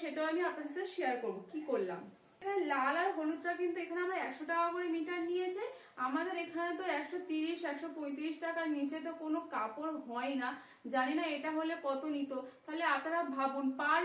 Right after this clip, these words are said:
মিটারে আমার পঁয়ত্রিশ টাকা করে বেঁচেছে। পঁয়ত্রিশ টাকা মানে দশ মিটার, মানে এটা আমি পাঁচ মিটার নিয়েছি, এটাও আমি পাঁচ মিটার নিয়েছি। তাহলে আপনারা হিসেব করে বলুন, তাহলে এখানেই আমার ক টাকা বাঁচলো। তারপর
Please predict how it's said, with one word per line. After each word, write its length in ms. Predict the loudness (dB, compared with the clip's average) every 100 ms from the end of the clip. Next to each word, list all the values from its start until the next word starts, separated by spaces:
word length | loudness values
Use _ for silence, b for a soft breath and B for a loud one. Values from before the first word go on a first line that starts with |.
| 4
মিটারে 300 | 2 2 2
আমার 160 | 2 0 -2
পঁয়ত্রিশ 420 | -2 -2 -4 -4 0
টাকা 180 | 2 2
করে 140 | 0 -2 -2
বেঁচেছে। 380 | -2 -2 -4 -6 B B -4
পঁয়ত্রিশ 420 | 0 2 4 2 2
টাকা 160 | -2 0 0
মানে 120 | 0 2 2
দশ 160 | 2 0
মিটার, 180 | 0 0 0
মানে 100 | -2
এটা 120 | 0 -2
আমি 80 | 0 0
পাঁচ 140 | 0 0
মিটার 200 | -2 0 0
নিয়েছি, 260 | 0 -2 -6 B B -6 -4
এটাও 180 | 0 2
আমি 100 | 4 2
পাঁচ 160 | 0 2
মিটার 200 | 2 2 -2
নিয়েছি। 220 | -2 -4 -4
তাহলে 160 | 0 0
আপনারা 220 | 0 0 0
হিসেব 220 | 0 0 -2
করে 140 | -2 0 0
বলুন, 180 | 0 2
তাহলে 200 | 0 2 2
এখানেই 340 | 2 0 2 4
আমার 140 | 2 2
ক 20 | 0 0
টাকা 160 | 0 0
বাঁচলো। 340 | 0 -2 -6 -8 B B B _ _
তারপর 300 | -2 0 2